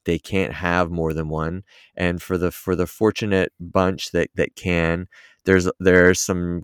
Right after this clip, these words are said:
great titles out there right now for new, for new machines. And damn it, I wish I had more money, Joel, 'cause I, I'd have, like,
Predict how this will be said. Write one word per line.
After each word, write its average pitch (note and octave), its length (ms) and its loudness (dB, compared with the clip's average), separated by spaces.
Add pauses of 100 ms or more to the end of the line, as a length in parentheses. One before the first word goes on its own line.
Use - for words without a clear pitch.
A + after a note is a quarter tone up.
(100)
great F#2+ 580 2
titles E2 420 0
out D2+ 180 0
there D2 140 0
right D2 200 -2
now D#2 240 -4
for D#2 180 -6
new, D#2 460 -2
for - 160 -12
new D#2+ 180 -6
machines. D#2 720 -8
And D2+ 420 -8 (360)
damn C#3+ 180 4
it, D3 100 6
I B2+ 60 6
wish B2 160 2
I A#2+ 60 0
had A2+ 160 0
more G#2+ 160 2
money, G2 240 0
Joel, F2 320 4
'cause F2+ 160 -4
I, F2+ 220 4 (120)
I'd F#2 240 2
have, F2 240 2 (220)
like, E2+ 200 -2